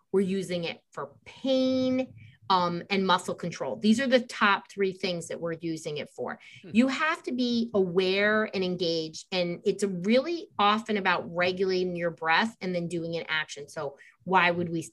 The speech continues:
Speaker 1: worry about muscle control? Well, sometimes your muscles get stuck in a certain place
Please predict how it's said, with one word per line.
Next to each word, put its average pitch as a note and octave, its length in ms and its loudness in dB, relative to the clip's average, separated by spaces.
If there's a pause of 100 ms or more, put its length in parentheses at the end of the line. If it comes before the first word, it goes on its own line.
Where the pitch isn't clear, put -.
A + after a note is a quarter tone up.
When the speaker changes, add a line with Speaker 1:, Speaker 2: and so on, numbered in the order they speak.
Speaker 1:
worry E3+ 280 0
about D#3+ 200 -2
muscle A#3 300 -2
control? D#3 400 -6
Well, E3+ 100 -6
sometimes A3 580 -4 (100)
your E3+ 360 -4
muscles E3+ 460 -6
get - 240 -4
stuck - 500 -4 (260)
in F#3+ 120 -2
a E3+ 40 -2
certain E3+ 360 -2
place A#3+ 500 0